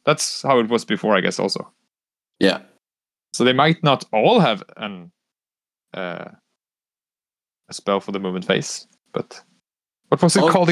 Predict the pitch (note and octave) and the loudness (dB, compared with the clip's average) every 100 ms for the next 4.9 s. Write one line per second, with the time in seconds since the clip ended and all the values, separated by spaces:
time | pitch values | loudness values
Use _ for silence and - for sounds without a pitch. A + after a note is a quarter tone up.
0 | - F3 E3 D3+ C#3+ G#2 - - _ _ | 0 0 2 2 0 -4 -12 -14 _ _
1 | _ - - - - - F#2+ - C3 C3 | _ -20 -20 -20 -20 -8 -6 0 2 2
2 | C#3 B2+ - A#2+ - - - C#3 B2+ A#2+ | 2 0 -2 -6 -6 -8 -4 0 2 2
3 | B2+ C#3+ C#3 - - - _ _ G#2 G#2 | 2 2 0 -2 -14 -20 _ _ 2 2
4 | G#2 G2+ F#2 G#2+ A2+ A#2+ A2+ C3 | 4 2 2 2 2 0 0 -2